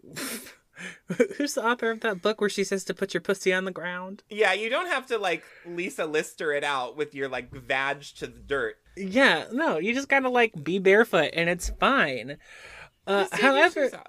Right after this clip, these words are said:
Speaker 1: yeah, Piper, though, is, like, kind of disrespectful about the equinox celebrations in general, and I find it kind of upsetting.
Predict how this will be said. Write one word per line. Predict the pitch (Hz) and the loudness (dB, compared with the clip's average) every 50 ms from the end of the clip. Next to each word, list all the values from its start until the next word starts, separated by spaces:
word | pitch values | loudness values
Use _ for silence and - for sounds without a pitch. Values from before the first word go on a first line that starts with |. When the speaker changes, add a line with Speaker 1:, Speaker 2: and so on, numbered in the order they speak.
| - - | -16 -16
Speaker 1:
yeah, | 196 196 - 226 - - 190 180 - | -12 -8 -8 -8 -8 -8 -14 -16 -10
Piper, | - - 311 339 320 - 339 294 247 | 2 4 4 4 6 6 6 6 8
though, | 214 226 220 202 196 | 8 8 8 8 8
is, | 185 175 175 | 6 4 4
like, | 175 170 160 147 - | 4 4 4 4 2
kind | - - 165 160 160 160 | 0 0 2 2 2 0
of | 170 151 | -2 -4
disrespectful | 160 151 - 156 143 - - 139 131 131 - 156 143 147 | -4 -2 -2 -2 -4 -2 -2 -2 -4 -4 -8 -6 -4 -4
about | 135 143 135 131 | -2 -2 -4 -4
the | - - - | -6 -10 -10
equinox | - 135 - 147 139 135 135 123 - | -12 -10 -8 -8 -6 -6 -8 -8 -6
celebrations | - - 139 139 135 131 131 123 127 - 139 135 127 131 | -6 -4 -4 -4 -4 -6 -6 -6 -6 -6 -8 -8 -8 -8
in | 127 131 131 123 | -8 -8 -8 -8
general, | 127 117 110 117 135 139 151 170 190 202 214 220 - _ - - - - - - - _ _ _ _ | -8 -10 -10 -8 -6 -4 -4 -2 -2 -4 -4 -8 -10 _ -20 -20 -20 -20 -20 -20 -20 _ _ _ _
and | 170 165 165 165 | 2 4 4 6
I | 165 170 165 | 4 2 2
find | - - - 185 185 202 196 190 | 0 4 8 8 8 8 8 6
it | 160 - | 4 4
kind | - - - 151 139 131 131 | -2 -2 -2 0 0 0 -2
of | 123 | -4
upsetting. | 127 - - - 131 101 - 107 85 98 110 120 131 | -6 -8 -8 -10 -10 -8 -8 -8 -8 -8 -10 -12 -14